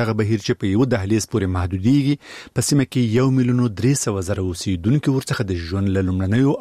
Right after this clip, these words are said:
اړتیاوو بې برخې کېږي. د ملګرو ملتونو چارواکو او بشري مرستندویو ډلو تر ډیره هڅه کړې وه چې د سوریې شمال لویدیځ ته چې اوسیدونکي یې سخت مرستو ته اړ دي، د بشري مرستو دوه دهلیزونه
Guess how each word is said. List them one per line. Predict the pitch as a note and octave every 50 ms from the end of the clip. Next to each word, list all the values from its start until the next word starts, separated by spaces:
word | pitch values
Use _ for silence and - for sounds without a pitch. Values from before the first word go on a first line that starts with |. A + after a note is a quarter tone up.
| C#3+
اړتیاوو | B2 A2 - - C#3 B2 A#2+ B2+ B2 - - -
بې | G2+ G2+ F#2 F#2+
برخې | F#2 - - F#2+ -
کېږي. | - G2 F2+ F2 F#2 G#2 B2 B2 - _ _ _ _ _ _ _ _ _ - _ -
د | A#2+ B2+ B2+ B2+
ملګرو | B2+ B2+ A#2+ C#3 C#3 C#3+
ملتونو | C#3 C3 B2+ B2 - B2+ B2 A#2 - -
چارواکو | B2 A2 A2 A2 A#2 A2+ - - B2 A2+ A2
او | A2+ A#2 A#2+ B2 - B2 G#2
بشري | G#2+ - - A2 G#2+ A2+ G#2 F#2
مرستندویو | G2 F#2+ - - G#2+ G2 G2 G#2+ A#2+ C3 B2+ B2+ A#2+ B2
ډلو | B2 B2+ B2 -
تر | A#2+ G2 G2
ډیره | F#2+ G#2+ A#2+ C#3 D3 A#2+
هڅه | B2+ C3 - C#3 -
کړې | - C3 C3 B2+
وه | B2+ -
چې | - C3 A#2 - - - - - - - - -
د | B2 A#2+ A#2+ A2+
سوریې | - C3+ B2+ B2 C#3 C3+ -
شمال | C3+ B2+ B2+ B2 A#2+ A2+
لویدیځ | G#2+ A2+ A2+ G#2+ A2+ C3+ - -
ته | A2+ -
چې | -
اوسیدونکي | A2 G2 F#2+ F#2 - - G2+ F2 G#2 G#2+ G2+ - - A2
یې | G2 F#2 E2+ -
سخت | - C3+ C3 C#3 C#3 - - - - C3
مرستو | A#2 A#2 A2 - C3 - B2
ته | - - C3+
اړ | C3 C3+ C3 B2
دي، | C3 C3+ _ - - - - - - B2+
د | B2+ A#2 A#2
بشري | B2 - - C3+ D3+ C#3+ C3+
مرستو | B2 C3 B2 - - C3 B2
دوه | A#2 G#2+ F#2+ A#2+ D3+ C3+ A2+
دهلیزونه | G#2+ F#2+ F#2 G2 F#2+ F#2 G2 G#2 G#2